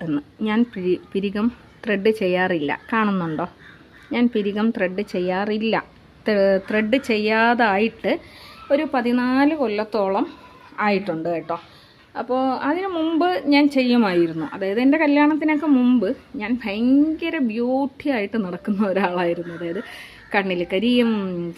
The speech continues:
ഏഹ്, എന്തൊക്കെ, എന്തൊക്കെ മേക്കപ്പ് സാധനങ്ങളുണ്ടോ അതെല്ലാം ഞാൻ ഉപയോഗിക്കുന്ന ഒരാളായിരുന്നു. അപ്പോൾ അങ്ങനെയാണ്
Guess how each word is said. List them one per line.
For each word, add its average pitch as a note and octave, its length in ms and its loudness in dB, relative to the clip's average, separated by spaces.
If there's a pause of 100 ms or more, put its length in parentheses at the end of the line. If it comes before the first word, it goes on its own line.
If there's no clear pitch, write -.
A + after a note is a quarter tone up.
ഏഹ്, F3+ 300 -6 (180)
എന്തൊക്കെ, D#4 440 0
എന്തൊക്കെ C#4 460 2
മേക്കപ്പ് B3 460 0
സാധനങ്ങളുണ്ടോ G3+ 680 0 (100)
അതെല്ലാം G#3 600 4 (100)
ഞാൻ G3+ 240 2
ഉപയോഗിക്കുന്ന F#3+ 540 -2
ഒരാളായിരുന്നു. F3 680 -8 (800)
അപ്പോൾ A3+ 160 -2
അങ്ങനെയാണ് B3 380 2